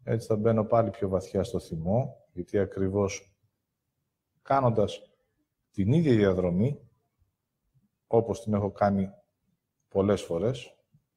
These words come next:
τα πράγματα φτάνουν πάλι στο ίδιο σημείο. Για την ακρίβεια φτάνουν και λίγο πιο χαμηλά από το προηγούμενο, γιατί έχω πα-, χάσει πάλι ενέργεια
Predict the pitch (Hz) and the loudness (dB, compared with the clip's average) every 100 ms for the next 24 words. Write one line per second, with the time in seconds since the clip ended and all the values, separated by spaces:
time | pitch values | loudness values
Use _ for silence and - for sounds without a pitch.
0 | _ _ 104 98 117 120 113 104 - 110 | _ _ -4 0 2 2 0 -4 -2 0
1 | 107 101 101 92 98 90 - 85 80 76 | 0 2 0 0 -2 -2 -2 -6 -10 -12
2 | - _ _ _ _ _ _ _ _ _ | -18 _ _ _ _ _ _ _ _ _
3 | _ _ _ _ _ _ 92 101 98 95 | _ _ _ _ _ _ -8 -2 0 0
4 | 170 185 160 - 165 165 156 127 127 151 | 0 2 0 0 2 2 2 0 2 4
5 | 151 143 - 160 131 110 98 101 95 92 | 2 2 0 2 2 2 4 4 4 2
6 | 90 - 92 90 95 92 107 127 - - | -4 0 2 2 2 2 2 0 -4 -18
7 | _ _ _ - 98 - 123 117 - 123 | _ _ _ -8 -4 -2 0 0 2 2
8 | 123 - 123 117 117 - 120 117 110 110 | 2 -2 0 0 -4 -2 0 2 2 2
9 | 98 82 80 - | 2 0 -6 -10